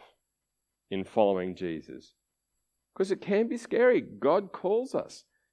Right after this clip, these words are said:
to go into some challenging situations, and that can be scary sometimes. What fears do you have in following Jesus? And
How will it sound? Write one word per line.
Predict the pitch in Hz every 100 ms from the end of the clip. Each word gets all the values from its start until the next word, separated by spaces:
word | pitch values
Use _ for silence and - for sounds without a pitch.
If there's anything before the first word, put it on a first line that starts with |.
| _ _
to | 143
go | 139 147
into | 151 156 160
some | - 147 139
challenging | - 131 156 160 160
situations, | - 151 - 139 180 185 104 101
and | 107
that | 127 127
can | 165
be | 151
scary | 143 - 143 156
sometimes. | 160 - - - - - _ _ _ _ _ _ _ _
What | 139 -
fears | - - 123 123 123 110
do | 113
you | 107 92
have | - 76 64 - _ _ _ _ _ _ _
in | 98
following | 85 95 87 80 78
Jesus? | 80 76 76 76 76 _ _ _ _ _ _ _ _ _ _ _ _ _ _ _ _ _ _ -
And | 143 139 131